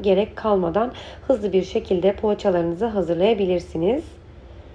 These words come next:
Tek dikkat etmeniz gereken, e, bu kısımda güzelce kapatmanız. Eğer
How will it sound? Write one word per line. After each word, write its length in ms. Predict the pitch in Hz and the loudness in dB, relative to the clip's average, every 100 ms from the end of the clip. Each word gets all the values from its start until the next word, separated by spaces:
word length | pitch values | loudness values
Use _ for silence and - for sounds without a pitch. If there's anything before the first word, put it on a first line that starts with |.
| - - - - - - - - - - - - - - - - - - - | -20 -20 -20 -20 -20 -20 -20 -20 -20 -20 -20 -20 -20 -20 -20 -20 -20 -20 2
Tek 240 | 302 302 | 2 4
dikkat 300 | 269 - 254 | -4 2 6
etmeniz 440 | 247 247 233 220 226 | 6 4 2 0 4
gereken, 540 | 240 202 208 220 277 - | 4 4 2 2 0 0
e, 340 | 190 180 190 208 | 0 2 0 -2
bu 100 | 254 | -6
kısımda 500 | 220 - 196 190 233 | -8 -2 2 4 4
güzelce 540 | 240 214 220 190 170 | 2 2 4 4 2
kapatmanız. 960 | - 214 233 233 - 226 226 226 - - - - - - - - - - - - - | -2 0 0 0 -2 0 0 -2 -10 -20 -20 -20 -20 -20 -20 -20 -20 -20 -20 -8 2
Eğer 280 | 233 185 | 4 4